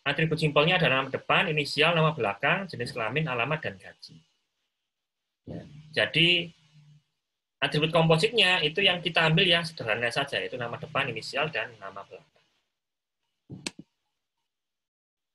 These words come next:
Kemudian algoritma dua. Ya, untuk setiap entitas lemah, maka entitas lemahnya juga jadi tabel baru.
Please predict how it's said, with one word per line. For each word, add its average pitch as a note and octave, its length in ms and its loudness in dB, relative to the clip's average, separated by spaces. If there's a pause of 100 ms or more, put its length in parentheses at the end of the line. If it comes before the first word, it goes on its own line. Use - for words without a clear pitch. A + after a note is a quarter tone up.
(680)
Kemudian F#3 720 2
algoritma E3 640 2
dua. C#3+ 400 2 (1300)
Ya, - 240 -12
untuk E3 160 -2
setiap G#3 400 2
entitas G3+ 320 2
lemah, G#3 400 2 (1500)
maka C#3+ 320 2
entitas G3 320 2
lemahnya G3 320 2
juga E3 320 -2 (320)
jadi C#3 400 2
tabel E3+ 640 2 (160)
baru. B2+ 360 0